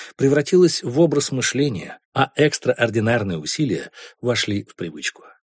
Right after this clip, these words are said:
Теперь вы знаете, что нужно для сотворения измеримых чудес. Вам решать,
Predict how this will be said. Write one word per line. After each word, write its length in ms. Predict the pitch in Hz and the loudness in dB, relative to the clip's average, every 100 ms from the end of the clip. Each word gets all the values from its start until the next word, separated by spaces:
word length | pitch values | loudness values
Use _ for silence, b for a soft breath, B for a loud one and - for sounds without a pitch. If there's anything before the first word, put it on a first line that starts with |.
| _ _ _ _ - | _ _ _ _ -10
Теперь 420 | 147 131 170 156 - | -8 2 2 2 -6
вы 180 | 127 | -2
знаете, 640 | 123 135 120 85 - - - _ | 0 -2 -4 -6 -12 -14 -18 _
что 260 | - - 90 | -12 -10 -6
нужно 460 | 107 143 135 135 - _ | -2 -2 -2 -8 -12 _
для 140 | 113 107 | -4 -4
сотворения 680 | - - 85 110 107 107 110 | -4 -4 -2 -2 -2 -4 -4
измеримых 640 | 120 101 85 73 67 - - | -6 -4 -6 -8 -12 -16 -12
чудес. 560 | - 87 85 - - _ _ _ b b - | -12 -10 -10 -12 -12 _ _ _ b b -8
Вам 320 | 120 165 143 | 0 0 0
решать, 540 | 92 - 78 - - | -2 -4 -6 -12 -18